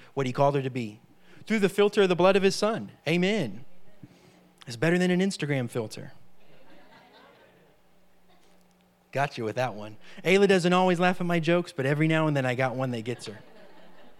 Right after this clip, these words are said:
her. <laughs> Verse eighteen, it says, "Come now and let us reason together, saith the Lord.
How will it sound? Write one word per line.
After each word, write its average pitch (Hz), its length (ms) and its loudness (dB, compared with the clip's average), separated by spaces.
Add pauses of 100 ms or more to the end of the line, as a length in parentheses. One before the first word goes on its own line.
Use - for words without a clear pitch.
(880)
her. 135 540 -2 (360)
<laughs> - 400 -20
Verse 175 200 6
eighteen, 196 380 4
it 170 80 2
says, 151 180 -2
"Come 196 280 0
now 175 180 4
and 156 100 2
let 165 140 4
us 156 140 0
reason 160 340 2
together, 139 360 0
saith 139 320 -2
the 131 100 -2
Lord. 127 420 -2